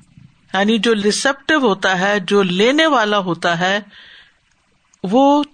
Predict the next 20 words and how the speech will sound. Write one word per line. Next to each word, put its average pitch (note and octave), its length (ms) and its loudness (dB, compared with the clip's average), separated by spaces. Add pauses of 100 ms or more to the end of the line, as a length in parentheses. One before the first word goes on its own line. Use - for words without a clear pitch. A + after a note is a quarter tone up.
(180)
چھوٹی F#4 340 0
سی E4 140 2
بات A3 320 0
سے - 140 -2
بھی A#3+ 100 0
نصیحت A3+ 480 0
پکڑ E3 260 -2
جاتا C3+ 360 -6
ہے، - 260 -16
اس - 120 -12
کے B3 80 -4
لیے B3 100 -4
چھوٹی C4 300 -2
سی C4 120 -4
نصیحت A3 340 -2
بھی A3 120 -4
کافی F3 340 -4
ہو C#3+ 60 0
جاتی - 400 -8
ہے۔ - 40 -20